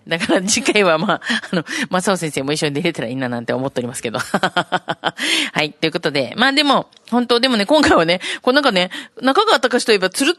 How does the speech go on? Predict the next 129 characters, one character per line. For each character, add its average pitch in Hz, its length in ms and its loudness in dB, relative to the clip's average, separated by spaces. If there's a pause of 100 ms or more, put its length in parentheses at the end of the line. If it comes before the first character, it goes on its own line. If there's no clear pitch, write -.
ツ 381 160 4
ル 359 80 4
の、 349 460 2
あ 180 100 -2
の、 165 300 -2 (160)
黒 208 200 4
い 185 40 2
髪 160 240 -6
に 180 120 -4
っ 185 60 -8
て - 100 -4
思 165 120 -2
っ - 20 -4
た 151 80 -2
ら、 156 60 -2
今 330 160 -2
日、 - 100 -18
今 392 120 -6
回 233 120 0
な 175 60 0
ん - 40 -4
か - 60 -14
ふ - 140 -8
わ 269 40 -4
ふ 277 120 -2
わ 294 100 4
だ 220 100 0
っ - 60 -6
た 160 80 -16
の 143 100 -4
は、 143 120 -2 (220)
や 202 60 -10
っ - 20 -6
ぱ 196 80 -6
こ 208 100 -2
う、 196 40 -2
怪 294 280 -2
我 381 40 -2
し - 40 -6
て 208 140 -6
い 180 60 -2
た 175 120 -18
と 160 100 -10
い 156 160 -4
う、 - 80 -8 (180)
柔 190 300 -2
ら 285 80 2
か 302 120 -6
く 156 200 -8
な 180 100 -6
っ - 40 -10
た - 260 -6
の 294 100 2
か 185 120 -4
な 165 120 0
と - 80 -20
か、 160 100 -6
ち - 100 -14
ょ - 20 -12
っ - 20 -20
と 156 100 -6 (240)
勝 - 160 -4
手 175 120 -4
に 165 60 0
思 151 120 -4
っ - 20 -6
て 233 80 -8
ま - 60 -12
し - 180 -20
た。 - 80 -20 (180)
は 196 80 0
い。 165 60 -6
と - 240 -20
い - 20 -10
う - 20 -10
こ 254 60 -2
と 247 100 2
で、 233 80 2
ま 247 120 2
た 220 120 -4
ね、 170 160 0
十 185 140 0
二 220 80 2
月 226 220 0
ぐ 208 200 -2
ら 208 80 2
い 165 60 -2
に 131 100 -6 (100)
来 208 120 -4
る 196 60 -4
と 151 120 0
言 117 140 -4
っ - 20 -18
て 196 180 2
ら 202 60 2
っ 196 40 0
し - 100 -2
ゃ 247 40 2
っ 220 40 -8
た - 140 -2
の 135 120 0
で、 135 140 -6
皆 156 160 0
さ 151 120 -2
ん、 - 80 -8
今 208 220 2
か 175 100 -4
今 156 200 -2
か 143 120 -6
と 135 100 -6
ス - 100 -12
ケ 147 100 -6
ジ 151 100 -4
ュ - 20 -2
ー 147 40 -10
ル 139 60 0
が 123 80 -4
出 143 100 -2
る 147 60 -2
の 123 100 -4
を - 20 -6
待 117 120 -4
っ - 20 -8
て 170 100 -2
て 185 80 -10
く 233 60 0
だ 269 80 4
さ 330 120 2
い。 226 120 -4